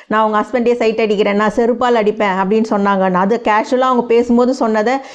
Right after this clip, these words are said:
நேரம் பார்த்து எந்த இடத்துல சொன்னாங்க. So, அது வந்து பொதுவா பிக் பாஸ் கண்டஸ்டன்ட்ஸுக்கு மட்டும் இல்ல, பொதுவா எல்லா மக்களுக்குமே, எல்லாருக்குமே இருக்கிற அது குணம். அந்த குணம் நம்மளுக்கு மாறவே மாட்டேங்குது, அது ஏன் தெரியல.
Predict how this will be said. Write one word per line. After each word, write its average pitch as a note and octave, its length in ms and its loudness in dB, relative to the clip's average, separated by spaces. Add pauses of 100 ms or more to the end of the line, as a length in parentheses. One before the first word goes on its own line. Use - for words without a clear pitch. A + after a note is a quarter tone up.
(160)
நேரம் B3 460 0
பார்த்து A#3+ 280 0
எந்த A3+ 300 0
இடத்துல A#3+ 340 -2
சொன்னாங்க. G3+ 360 0
So, B3+ 280 0
அது G#3 160 0
வந்து A#3+ 380 2 (300)
பொதுவா C4+ 340 0
பிக் G3+ 260 -2
பாஸ் C4+ 320 -4
கண்டஸ்டன்ட்ஸுக்கு B3 640 -2
மட்டும் A3 320 -2
இல்ல, A3+ 280 0
பொதுவா A#3+ 500 2
எல்லா A3 380 2
மக்களுக்குமே, A#3 640 -2
எல்லாருக்குமே B3 580 2
இருக்கிற A#3+ 260 0
அது G3 160 0
குணம். G3+ 260 0
அந்த G3 220 0
குணம் A#3 260 0
நம்மளுக்கு G#3 240 0
மாறவே G#3+ 400 2
மாட்டேங்குது, G3+ 360 0
அது F3+ 160 0
ஏன் G3+ 240 2
தெரியல. F#3 360 0